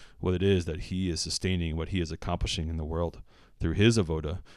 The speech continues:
through his service, and through his work. And here they find him again, and he may not make it easy for them at all, and he might be very coarse, and he might be shocking, and he might be difficult,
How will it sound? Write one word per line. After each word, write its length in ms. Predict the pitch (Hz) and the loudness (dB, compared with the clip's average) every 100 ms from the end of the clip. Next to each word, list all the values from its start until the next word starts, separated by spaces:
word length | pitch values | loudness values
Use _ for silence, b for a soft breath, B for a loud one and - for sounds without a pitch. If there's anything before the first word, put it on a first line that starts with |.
| B - | B -4
through 120 | 85 | 2
his 140 | 95 | 4
service, 380 | - 78 78 - | 4 0 -2 -6
and 80 | 82 | -6
through 120 | 80 | -4
his 200 | 82 82 | -2 -2
work. 280 | 78 82 - B B 95 | -2 -4 -8 B B -2
And 80 | |
here 160 | 90 95 | 4 4
they 100 | 85 | 4
find 280 | - 85 85 | 0 0 0
him 80 | 80 | 0
again, 320 | 78 85 85 | 0 0 0
and 180 | 78 78 b b b | -2 -6 b b b
he 240 | - 87 | -2 0
may 160 | 80 82 | 0 0
not 160 | 95 | 0
make 180 | 90 90 | 0 -2
it 80 | 90 | 0
easy 200 | 92 95 | 0 0
for 80 | 101 | 2
them 120 | 98 | 2
at 60 | 95 | 4
all, 240 | 123 104 | 4 4
and 80 | 85 | 2
he 60 | |
might 140 | 82 82 | 0 -2
be 80 | 92 | 0
very 180 | 95 | 0
coarse, 420 | - - 110 95 - | 6 8 8 4 -6
and 80 | |
he 20 | 85 | -8
might 140 | 87 | -8
be 80 | 98 | -4
shocking, 560 | - 95 113 90 78 - | -2 0 0 -4 -4 -6
and 140 | 85 | -6
he 60 | 87 | -4
might 180 | 95 | -4
be 100 | 101 | -4
difficult, 600 | 98 104 - - - - | 0 4 4 2 -6 -8